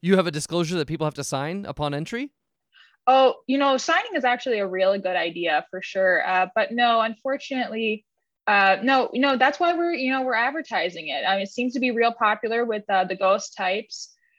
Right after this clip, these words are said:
Speaker 2: uh, nowadays. So, you know, that's why we're putting it front and center. So when people come to the Michaels Family Farm, they know, you know, they get an apple or a pumpkin, there could be a ghost in there.
Speaker 1: Oh my goodness.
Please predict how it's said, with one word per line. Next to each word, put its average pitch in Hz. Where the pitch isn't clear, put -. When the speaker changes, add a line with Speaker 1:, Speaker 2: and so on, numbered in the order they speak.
Speaker 2:
uh, 180
nowadays. 190
So, 202
you 220
know, 190
that's 220
why 277
we're 262
putting 226
it 196
front 226
and 214
center. 190
So 190
when 190
people 214
come 214
to 208
the 196
Michaels 202
Family 202
Farm, 202
they 208
know, 214
you 202
know, 175
they 196
get 226
an 233
apple 240
or 226
a 226
pumpkin, 190
there 220
could 370
be 277
a 214
ghost 226
in 214
there. -
Speaker 1:
Oh 320
my 156
goodness. 180